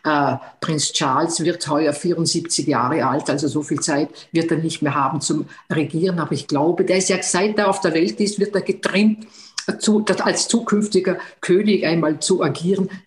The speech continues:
der wird es sicher nicht so einfach hergeben. Aber was natürlich sein könnte, wenn man, man weiß ja auch nie, wie Charles gesundheitlich sein wird, wenn er, äh, den, den Thron erklimmt. Was sein kann, ist, dass er annimmt und dann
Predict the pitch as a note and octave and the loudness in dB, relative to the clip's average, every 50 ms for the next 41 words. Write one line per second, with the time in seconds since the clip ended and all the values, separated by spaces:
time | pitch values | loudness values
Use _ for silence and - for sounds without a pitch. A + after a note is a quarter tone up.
0 | B2+ B2 - B2 A#2 B2+ C3 B2 - - - - E3 D#3+ - D#3 D3 D3 C#3+ C#3 | -12 -8 -6 -6 -4 -4 -4 -4 -4 -4 -4 -4 -6 -6 -4 -4 -2 -2 -4 -4
1 | - - - C#3+ C#3+ C#3+ - - - - - - - D#3+ D3+ D#3+ E3+ - D3+ C#3+ | -6 -4 -2 -2 -2 -2 -4 -10 -18 -20 -20 -8 -4 -2 -2 -2 -2 -2 -4 -4
2 | C#3+ - - F3+ G3+ G#3+ G#3 F3 E3+ E3 E3+ - E3+ F3 F3+ F#3+ F#3 F#3 F#3 F3+ | -4 -2 -2 0 0 2 2 2 2 4 4 4 4 4 4 2 2 2 0 0
3 | G3 F#3+ - F#3+ E3+ E3 - - - D#3+ D#3+ G3 G#3+ G#3 - F#3 F3+ F#3 F#3 - | 0 0 0 0 0 0 -2 0 -2 0 0 0 -2 0 0 0 0 2 0 0
4 | E3+ D#3+ E3 D#3+ E3 D#3+ E3 E3 - - - - - - - G3+ F3+ E3+ E3 E3 | -2 0 0 -2 -2 -4 -4 -8 -10 -16 -16 -12 -12 -10 -6 -2 0 0 2 2
5 | D#3+ E3+ - - - D#3 D#3+ D3 E3 E3+ E3+ D#3+ D#3+ D#3+ E3 E3+ E3 E3 E3 - | 2 2 2 2 0 2 2 2 2 2 0 0 0 0 0 0 0 0 0 -2
6 | E3 C#3 C3+ D3+ - - F3+ D3 - F#3+ A#3+ C4 - - D3+ D3+ D3 - E3 D#3+ | 0 0 0 0 0 0 0 0 4 4 4 4 4 2 0 0 2 2 2 0
7 | D#3+ - - - - - - - - F3+ D#3+ D#3+ E3 D#3+ D3+ D#3 E3+ E3+ E3+ - | 0 -2 -8 -12 -12 -8 -6 -2 0 2 2 2 2 0 2 2 0 0 0 0
8 | D3+ D#3+ D3 D3+ D3 C#3+ C#3+ - - - - _ - F#3 E3+ D#3+ D3+ D#3 D#3 D#3 | 0 0 2 2 0 -2 -2 -6 -14 -20 -20 _ -8 -2 0 0 2 0 -2 -4
9 | - - _ - F3 D3 B2 B2+ - - - G#3+ - E3+ D3+ E3 - - D#3+ D3+ | -8 -14 _ 0 0 0 0 -2 -8 -8 -4 -2 0 0 0 0 0 2 4 4
10 | D#3 F3 E3+ E3 D#3 - - - F#3 F#3+ G#3 G#3+ - - - - E3 F#3 - - | 4 4 2 0 0 -2 0 2 2 2 2 0 -2 -8 -4 0 0 0 2 0
11 | - - D#3 D#3 E3 E3+ E3 - - D#3 F3+ A3 B3+ C4 - - G3 - - - | 0 0 0 0 0 -2 -2 -2 -4 0 2 2 4 4 2 0 0 0 0 0
12 | - C#3+ D#3 F3 F#3 G3 G#3+ B3 B3+ B3 - A3 A3 G#3+ G#3+ G3+ G#3 A3+ A#3 A3 | 2 2 2 4 4 4 4 4 4 4 4 2 2 2 2 2 4 4 2 0